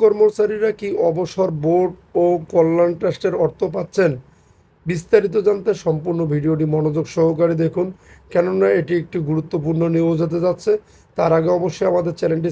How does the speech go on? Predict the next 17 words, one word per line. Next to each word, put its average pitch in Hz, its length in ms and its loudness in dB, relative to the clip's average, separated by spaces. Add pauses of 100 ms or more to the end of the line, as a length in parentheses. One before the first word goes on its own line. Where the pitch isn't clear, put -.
সাবস্ক্রাইব 165 360 -2 (100)
করে 196 200 4
পাশে 165 260 0
থাকা 156 200 0
বেল 156 180 2
বাটনটি 160 320 0 (160)
on 147 80 2 (100)
করে 160 220 0
রাখবেন। 139 280 -2 (880)
বেসরকারি 190 540 2 (100)
শিক্ষা 208 300 0
প্রতিষ্ঠানের 202 580 2
শিক্ষক 170 320 -4 (100)
কর্মচারীদের 196 680 4 (420)
অবসর 185 480 2 (140)
ও - 20 2 (180)
কল্যাণ 180 340 4